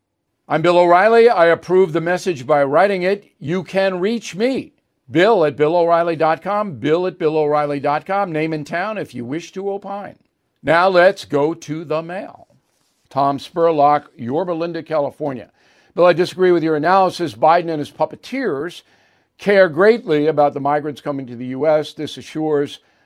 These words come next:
the Democratic vote domination, um, in the years to come as illegal immigrants will vote Democrat." Okay.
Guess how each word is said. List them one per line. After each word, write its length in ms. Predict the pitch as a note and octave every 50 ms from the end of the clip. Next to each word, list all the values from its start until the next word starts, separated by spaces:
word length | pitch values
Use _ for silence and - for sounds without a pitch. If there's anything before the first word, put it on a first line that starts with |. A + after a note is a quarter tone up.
| _ _ _ -
the 80 | A#2+
Democratic 580 | A#2 A2 C#3+ C#3+ D3 C#3 - C#3+ C#3 C#3 C3+ B2+
vote 220 | A2 C3+ C#3 C3+
domination, 920 | A2+ C#3 C3 B2+ B2 B2 B2+ D3 F3 E3+ C#3+ - D3 C#3+ C#3 C3+ C#3 C3+ _ _ _ _ _ _ _ _ _ -
um, 500 | - - B2 B2+ B2+ B2 B2 B2 B2+ C3+ -
in 140 | - C3+ C3+
the 80 | C#3 C#3
years 320 | C#3 D3 D3 D3 C3+ -
to 80 | - C3
come 460 | - - G#3 A3 G#3 F3+ E3+ E3 D#3+
as 500 | D#3 G#2+ C#3+ D3 C#3+ C#3 C#3 C#3 B2 -
illegal 720 | - - C#3 C3 B2+ C#3 C#3+ C3 C3 C#3 C#3 C3+ C3+ C3+ - _ _ _ -
immigrants 640 | D3+ D3+ D#3 D3 B2 C#3 C#3 C3+ C#3 C3 - -
will 480 | - A#2+ B2 C3 C3 C3 B2+ C3 B2+ - _ _ _ _ _ _ _ -
vote 460 | G#2 F#2+ A#2+ A#2 A#2 A#2 A#2 - _ _ _ _ _ _ _ _
Democrat." 540 | - A#2 B2 B2 A2 - - - - - - -
Okay. 480 | F#3 D#3+ D3 D3 - - B2+ - - _